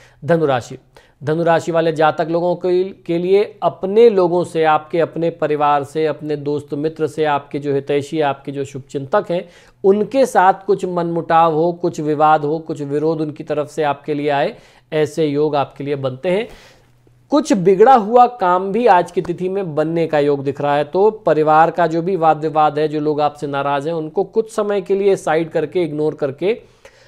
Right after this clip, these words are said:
अपने बिगड़े हुए काम को बनाने का प्रयास करेंगे तो आज आपका दिन शुभ हो सकता है। ओम दुम दुर्गाय नमः मंत्र का एक सौ आठ बार जाप करें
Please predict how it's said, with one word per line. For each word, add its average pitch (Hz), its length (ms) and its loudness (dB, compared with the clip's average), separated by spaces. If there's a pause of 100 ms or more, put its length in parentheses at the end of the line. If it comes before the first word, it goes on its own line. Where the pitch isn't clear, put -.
(160)
अपने 214 340 2
बिगड़े 180 320 4
हुए 214 220 4
काम 180 280 2
को 175 120 -6
बनाने 165 360 -4
का 165 120 -4
प्रयास 147 380 -2
करेंगे 170 400 -2
तो - 360 -6
आज 151 260 2
आपका 143 300 -4
दिन 147 180 -6
शुभ 139 220 -10
हो 135 140 -8
सकता 151 320 -8
है। 190 260 -8
ओम 151 260 -4
दुम 175 220 -8
दुर्गाय 156 360 -2
नमः 151 240 -4
मंत्र 147 260 -8
का 156 140 -4
एक 143 160 -6
सौ 151 120 -6
आठ 147 180 -2
बार 143 240 -4
जाप 135 280 -6
करें 202 220 -4